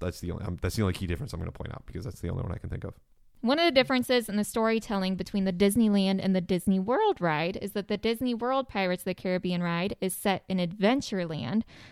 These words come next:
Speaker 2: whereas the Disneyland Pirates of the Caribbean ride is within New Orleans Square. So instead of exiting out into a gift shop at the Disneyland Pirates ride, you'll exit out into a New Orleans street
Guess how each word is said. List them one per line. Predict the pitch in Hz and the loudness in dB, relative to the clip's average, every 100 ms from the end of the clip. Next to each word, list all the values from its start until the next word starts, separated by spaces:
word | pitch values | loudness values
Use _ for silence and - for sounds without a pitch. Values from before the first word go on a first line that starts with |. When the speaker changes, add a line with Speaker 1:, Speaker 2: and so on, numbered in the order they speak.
| - | -2
Speaker 2:
whereas | 202 190 | 0 0
the | 190 | -2
Disneyland | 185 185 190 202 285 311 277 | -4 -4 -2 0 2 0 0
Pirates | 233 196 190 | 0 0 0
of | 196 | -6
the | |
Caribbean | - 190 190 185 | -2 -2 -2 -2
ride | 180 175 202 | -2 -2 -4
is | 190 185 | -6 -4
within | 185 180 202 180 170 | -2 -2 -2 -2 -2
New | 180 175 | -2 -4
Orleans | - 175 175 170 - | -4 -6 -6 -8 -4
Square. | - 220 170 208 | 0 0 0 -4
So | - 196 | 0 0
instead | - 208 240 | 0 -2 -2
of | 233 214 | -2 -2
exiting | 202 208 202 190 | -4 -4 -4 -2
out | 180 | -4
into | 180 - | -6 -4
a | 185 | -4
gift | - 269 302 | 6 6 6
shop | - 202 175 185 - - - _ - - | 2 0 0 -4 -10 -20 -20 _ -12 -4
at | 220 226 | -4 -2
the | 220 | -4
Disneyland | 214 196 202 185 226 269 254 | -4 -6 -6 -4 -2 -2 -2
Pirates | 190 180 180 - | -2 -2 -2 -2
ride, | 180 175 | -2 0
you'll | 196 | -2
exit | 208 226 247 220 | -2 -2 -2 0
out | 214 - | 0 0
into | 202 202 214 202 | -2 -2 0 0
a | 196 | 0
New | 196 | 0
Orleans | 202 196 185 180 | 2 2 2 -2
street | - - 285 | -4 -2 -2